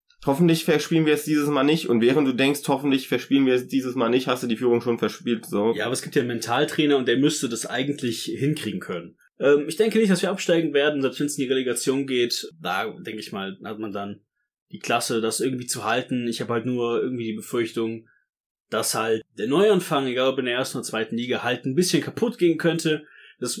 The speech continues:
Speaker 2: äh, werden wir dann im Saisonabschluss besprechen. Vielleicht wissen wir da schon zum Kader oder et cetera ein bisschen was mehr. Das war's von meiner Seite. Ich bin der Waffendribbler und ich verabschiede mich. Und wie in den letzten Folgen auch nochmal letzte Worte von Micha. Und dann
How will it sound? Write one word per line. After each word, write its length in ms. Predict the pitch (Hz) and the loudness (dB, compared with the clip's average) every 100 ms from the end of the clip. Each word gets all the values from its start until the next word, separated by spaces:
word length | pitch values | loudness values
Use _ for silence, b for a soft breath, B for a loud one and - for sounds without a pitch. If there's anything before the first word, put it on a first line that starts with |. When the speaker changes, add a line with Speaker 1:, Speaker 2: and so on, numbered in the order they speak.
| - | -4
Speaker 2:
äh, 180 | 110 110 | -2 0
werden 200 | 131 131 | 0 0
wir 60 | |
dann 180 | 117 117 | -2 -2
im 120 | 127 | -4
Saisonabschluss 960 | 117 107 123 139 - - 139 - 131 - | -6 -4 -4 -4 -8 -8 -8 -2 -2 -4
besprechen. 600 | 110 - 117 120 131 123 | -12 -8 -6 -4 -4 -4
Vielleicht 320 | 123 123 123 | -2 -2 -2
wissen 260 | 147 - 131 | -4 -2 0
wir 80 | |
da 160 | 127 139 | 0 -2
schon 300 | - 131 127 | -4 -6 -4
zum 280 | - 147 143 | -2 0 0
Kader 420 | - 123 139 104 | -4 -4 -2 -2
oder 120 | 117 | -2
et 80 | 110 | -2
cetera 380 | 143 135 123 117 | -4 -4 -4 -4
ein 120 | 127 | -4
bisschen 240 | 165 - | -2 2
was 140 | 143 131 | 2 4
mehr. 320 | 165 208 214 b b b | 4 4 2 b b b
Das 120 | 127 | -4
war's 200 | 139 220 | 0 2
von 100 | 208 | 4
meiner 200 | 165 143 | 6 4
Seite. 340 | 123 131 165 170 | 2 0 2 0
Ich 100 | 165 | 0
bin 80 | 160 | 0
der 100 | 143 | 2
Waffendribbler 680 | 175 170 165 160 165 160 - | 2 0 0 2 2 0 -4
und 160 | 139 | -6
ich 120 | 151 | -4
verabschiede 360 | 156 147 - 117 | -2 -2 -4 -2
mich. 400 | 123 185 - _ b b b - | 2 2 0 _ b b b -2
Und 440 | 131 131 127 - _ | 0 0 -2 -16 _
wie 300 | 135 127 135 | -14 -6 -2
in 40 | |
den 100 | 123 | 0
letzten 300 | 139 143 139 | 0 -2 -6
Folgen 300 | - 123 - | -4 -4 -4
auch 260 | 90 120 117 | -6 -8 -6
nochmal 240 | 107 113 | -8 -4
letzte 300 | 120 - 113 | -4 -4 -2
Worte 240 | 113 120 | -2 -2
von 180 | 110 107 | -6 -6
Micha. 400 | 113 113 113 113 - | -4 -2 -4 -4 -12
Und 180 | 104 | -6
dann 260 | 107 104 98 | -4 -4 -8